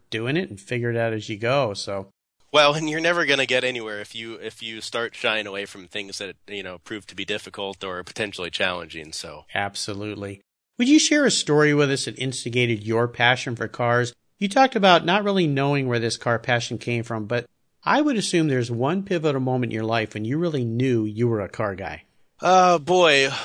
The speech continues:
Speaker 2: one pivotal moment. You know, my family are not car people. I,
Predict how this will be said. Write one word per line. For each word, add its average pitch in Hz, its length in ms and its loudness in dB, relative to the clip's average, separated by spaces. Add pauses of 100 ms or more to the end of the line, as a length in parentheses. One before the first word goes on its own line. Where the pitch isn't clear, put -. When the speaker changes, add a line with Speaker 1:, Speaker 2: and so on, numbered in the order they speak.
(100)
Speaker 2:
one 175 240 -2
pivotal 160 380 -2
moment. 135 600 -2 (480)
You 147 140 -2
know, 165 280 0 (200)
my 139 260 0
family 160 600 -2
are 127 160 -4
not 127 300 0
car 131 260 -6
people. 139 500 -6
I, 113 160 -2